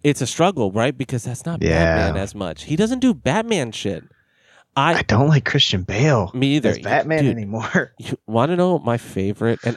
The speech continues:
Speaker 1: I do not like eighty-nine Batman barely at all. I love Michael Keaton, and I love
Speaker 2: Yeah.
Speaker 1: him as Bruce and Batman.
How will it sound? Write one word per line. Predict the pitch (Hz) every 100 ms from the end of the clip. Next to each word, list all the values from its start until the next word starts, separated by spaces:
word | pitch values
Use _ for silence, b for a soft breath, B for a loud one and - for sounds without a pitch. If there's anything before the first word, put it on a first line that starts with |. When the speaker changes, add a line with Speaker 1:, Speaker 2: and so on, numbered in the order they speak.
| -
Speaker 1:
I | 120 135 - _
do | 123 127
not | 117 104 -
like | 101 95 - _ _
eighty-nine | 107 104 98 95 92
Batman | 95 80 92 92 90 107 _ -
barely | 104 107 107 98
at | 92
all. | -
I | 117
love | 123 113
Michael | 117 104 95
Keaton, | 117 135 196 202 _ b b b _
and | 117
I | 110
love | 110 104
Speaker 2:
Yeah. | 90
Speaker 1:
him | 117 107
as | 101 101
Bruce | - 147 139
and | - 123
Batman. | 127 120 143 143